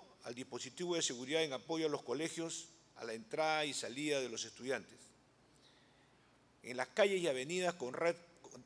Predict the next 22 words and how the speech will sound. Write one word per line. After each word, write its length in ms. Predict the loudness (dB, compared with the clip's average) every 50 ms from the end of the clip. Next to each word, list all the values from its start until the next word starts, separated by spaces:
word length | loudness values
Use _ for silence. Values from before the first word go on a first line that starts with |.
| -16 -8
con 120 | -8 -6 -6
restaurantes 560 | -6 -6 -4 -4 0 2 2 2 2 0 -4
de 80 | -2
gran 200 | -2 -2 -2 -2
afluencia 480 | -2 -4 -4 -4 -6 -4 -2 -2 -4 -4
al 80 | -6 -6
público. 400 | -8 -8 -8 -8 -14 -18 -20 -20 -20 -20 _ -20 -20 -20 _ -20 _ -20 -20 -20 -20 -20 -12 -6
Tamborilleros. 880 | -6 -6 -4 -4 -4 -4 -2 2 4 4 4 2 0 -4 -10 -12 -16 -18 -16
En 100 | -12 -12
el 100 | -12 -10
Parque 280 | -4 -4 -4 -2 -2 -2
María 380 | -2 -2 -2 0 2 0 2
Reyes 240 | 2 2 0 0 0
el 80 | -2 -2
domingo 420 | -4 -6 -4 -6 -6 -4 -4 -2
cinco 340 | -2 -2 -2 -4 -2 -2 -2
de 80 | -2 -2
octubre 460 | -6 -8 -8 -8 -6 -6 -6 -6 -8 -10 -18 -20 -20 -20 -20 -20 -20 -20 -20 _
se 200 | -16 -14 -12 -10
nombraron 500 | -10 -8 -4 -2 0 0 0 0 0 -4
seis 220 | -2 -2 -2 -2 -2
serenos 560 | -2 0 0 0 0 0 0 -2 -4 -4 -8